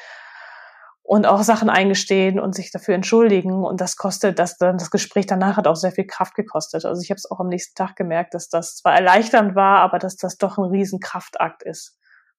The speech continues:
Und das dann nochmal gleichzeitig das in die Situation weiter einzuordnen. Und wir sehen ja, dass es noch nicht weitergeht. Äh, bis Dezember ist ja alles gekappt worden.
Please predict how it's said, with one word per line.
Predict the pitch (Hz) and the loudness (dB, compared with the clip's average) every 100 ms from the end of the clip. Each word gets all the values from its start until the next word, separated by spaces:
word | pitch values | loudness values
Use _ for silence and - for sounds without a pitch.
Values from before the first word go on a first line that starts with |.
| _ _ _ _ _ _ _ | _ _ _ _ _ _ _
Und | - 185 190 190 - | -6 -2 -2 -4 0
das | 185 196 - - | 0 0 -2 -8
dann | 202 185 | 0 4
nochmal | 226 220 190 | 4 6 4
gleichzeitig | 175 202 220 214 180 190 | 4 2 2 0 0 0
das | 202 | -2
in | - 202 | -2 -4
die | |
Situation | 190 196 208 180 - 180 180 | -4 0 0 0 -2 -4 0
weiter | 180 202 226 - | 2 2 2 0
einzuordnen. | 226 254 - 202 180 - 190 190 208 220 - | 2 0 0 0 2 2 -2 -2 -2 -6 -10
Und | 185 180 180 - | -8 -8 -8 -6
wir | 190 | -4
sehen | 180 202 | 2 4
ja, | 196 | 4
dass | 175 202 | 0 -2
es | 190 | -4
noch | 190 | -2
nicht | 180 180 | -2 2
weitergeht. | 180 180 170 208 214 190 - 226 - | 2 0 -2 2 4 2 -2 -14 -6
Äh, | 170 170 | -4 -2
bis | 180 | -4
Dezember | - 175 - 196 185 | -6 -6 -2 2 2
ist | - - | 2 2
ja | 175 | 0
alles | 180 - | 0 -4
gekappt | 208 - 226 - | -8 -4 -4 0
worden. | 165 180 208 | 2 4 2